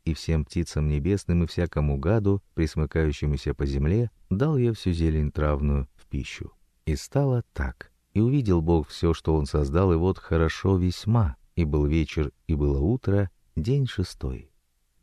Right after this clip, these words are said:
Невозможно найти более простого и ясного описания сотворения мира, чем этот рассказ. Он в точности передаёт то, что сделал Бог на шестой день. Он создал животных, обитающих на суше.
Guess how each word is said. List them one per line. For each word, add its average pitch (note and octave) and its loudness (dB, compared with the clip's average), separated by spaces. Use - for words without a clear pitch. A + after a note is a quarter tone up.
Невозможно A2 2
найти G2 0
более F2+ 2
простого F2 0
и E2 2
ясного E2+ 0
описания F#2 0
сотворения F#2 0
мира, D#2 -2
чем B2+ -2
этот E2+ -4
рассказ. C#2 -10
Он E2+ 0
в - -14
точности F2 -2
передаёт D#2 0
то, B2+ -2
что A2+ -2
сделал F2 2
Бог F2 -2
на G#2 2
шестой A2 -2
день. D#2 -2
Он D#2+ 0
создал C#2+ 0
животных, F#2 -2
обитающих F#2+ -2
на F2 0
суше. - -8